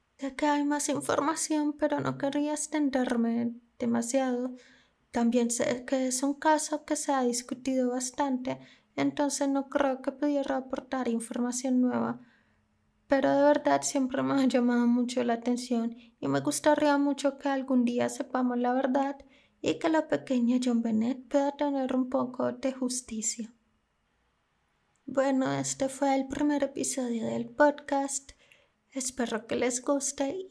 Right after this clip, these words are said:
y por ahora nos seguiremos escuchando los viernes. Sí, los viernes. <laughs>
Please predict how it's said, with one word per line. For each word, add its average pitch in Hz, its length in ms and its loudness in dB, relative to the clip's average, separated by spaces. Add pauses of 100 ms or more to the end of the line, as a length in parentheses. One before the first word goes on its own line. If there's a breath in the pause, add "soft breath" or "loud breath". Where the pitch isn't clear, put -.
(120)
y 302 600 -2
por 302 180 2
ahora 311 340 2
nos 285 180 2
seguiremos 262 680 2
escuchando 262 680 0
los 262 400 0
viernes. 262 680 2 (1200 loud breath)
Sí, 262 840 -2
los 254 300 0
viernes. 233 680 0 (460)
<laughs> 254 500 -4